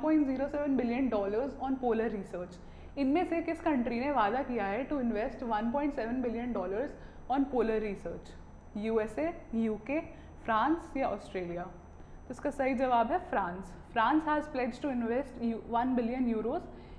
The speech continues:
या फिर one point zero seven billion dollars in polar research by the year twenty thirty। अमाउंट इतना इंपॉर्टेंट नहीं है, जितना इंपॉर्टेंट ये है कि किस पे इन्वेस्ट करना है, पोलर रिसर्च पे,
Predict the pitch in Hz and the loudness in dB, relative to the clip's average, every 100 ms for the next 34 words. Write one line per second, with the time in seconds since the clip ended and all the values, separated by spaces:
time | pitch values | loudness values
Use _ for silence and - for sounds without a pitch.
0 | - 240 226 330 277 226 233 262 254 233 | -2 -2 0 0 2 2 2 2 4 4
1 | 233 240 226 247 220 214 240 202 190 214 | 2 0 -2 0 0 0 -2 0 0 0
2 | 330 - - - - 294 285 240 247 294 | -2 -4 -14 -16 -8 -2 0 2 4 4
3 | 277 226 - 285 311 254 226 226 240 220 | 4 0 2 0 0 0 2 2 0 0
4 | 269 240 214 233 - 180 - 165 - - | -2 -4 -4 -6 -6 -8 -10 -10 -12 -16
5 | - - - - 240 247 277 349 339 - | -16 -16 -16 2 6 8 8 6 2 4
6 | 330 302 277 254 330 320 302 311 349 320 | 4 6 4 4 4 4 4 2 0 0
7 | 302 294 277 233 294 277 277 311 330 349 | 0 2 4 2 2 2 4 2 2 0
8 | 285 240 - 330 311 285 233 277 294 294 | -2 -6 -2 0 2 0 2 4 4 2
9 | - 302 302 370 - - 240 247 277 269 | -2 2 2 0 -4 -2 0 4 4 2
10 | 262 294 294 294 349 | 0 0 0 0 0